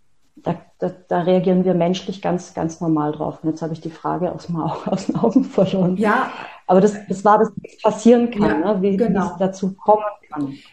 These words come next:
Speaker 2: Ja, das, das hat
Speaker 1: Ja.
Speaker 2: also durchaus, äh, durchaus zu meiner Frage ge-, äh, gepasst, ja. Denn ich find das, ich find das extrem spannend, ja, dass,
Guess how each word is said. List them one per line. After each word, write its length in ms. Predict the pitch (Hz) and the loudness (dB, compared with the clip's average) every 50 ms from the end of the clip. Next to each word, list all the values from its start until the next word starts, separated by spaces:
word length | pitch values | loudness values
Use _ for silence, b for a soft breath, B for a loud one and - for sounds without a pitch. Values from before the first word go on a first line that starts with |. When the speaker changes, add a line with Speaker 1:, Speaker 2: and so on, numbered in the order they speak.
| B | B
Speaker 2:
Ja, 240 | - 202 220 269 359 | -2 -2 0 0 0
das, 240 | 359 381 349 - - | 0 -2 -2 -2 -2
das 220 | - 240 240 - | -4 -4 -2 -2
hat 160 | 277 277 269 - | -4 -2 0 0
Speaker 1:
Ja. 100 | - 233 | 0 0
Speaker 2:
also 140 | 226 240 | 0 -2
durchaus, 640 | 233 247 254 254 262 240 220 226 226 - - - - | -2 -2 -2 0 2 0 0 0 -2 -4 -8 -10 -10
äh, 160 | - - 208 | -8 -6 -6
durchaus 400 | 196 262 285 277 277 233 233 - | -4 -4 -2 0 0 0 0 -2
zu 60 | - 220 | -4 -4
meiner 260 | 220 208 196 190 196 | -2 0 0 0 -2
Frage 340 | 196 202 196 196 202 202 196 | -2 -2 -2 -2 -2 -2 -4
ge-, 360 | 196 190 190 - - 175 180 | -6 -8 -10 -12 -14 -14 -12
äh, 20 | |
gepasst, 760 | 175 196 190 196 - 202 190 - - - - - - - _ _ _ _ - | -10 -10 -10 -8 -6 -8 -8 -6 -8 -12 -16 -18 -20 -20 _ _ _ _ -12
ja. 340 | 180 165 165 185 202 - B B B B B B B B - | -10 -8 -8 -8 -10 -12 B B B B B B B B 2
Denn 640 | 208 196 202 202 202 208 202 202 196 196 - - - _ _ _ _ _ _ _ _ _ _ | 4 4 4 4 2 2 0 0 0 -2 -4 -6 -10 _ _ _ _ _ _ _ _ _ _
ich 200 | - 214 - - | -10 -8 -8 -6
find 220 | - 277 294 294 302 | -4 -4 -4 -2 -2
das, 300 | 247 233 233 - - - | -2 -2 -2 -4 -8 -10
ich 160 | 214 196 - | -12 -10 -10
find 160 | - 247 233 226 | -10 -10 -8 -8
das 160 | 214 208 - | -8 -8 -8
extrem 500 | - 196 - - - - 202 196 196 196 | -12 -12 -12 -10 -6 -2 0 2 2 0
spannend, 800 | 196 - - - 202 214 214 190 156 147 139 - - - - - - | -2 -4 -6 -4 -4 -2 0 0 -2 -2 -6 -8 -12 -16 -20 -18 -14
ja, 300 | - 180 175 175 196 214 | -10 -8 -6 -4 -2 -2
dass, 320 | 208 196 196 196 196 - | 0 0 -2 -2 -4 -8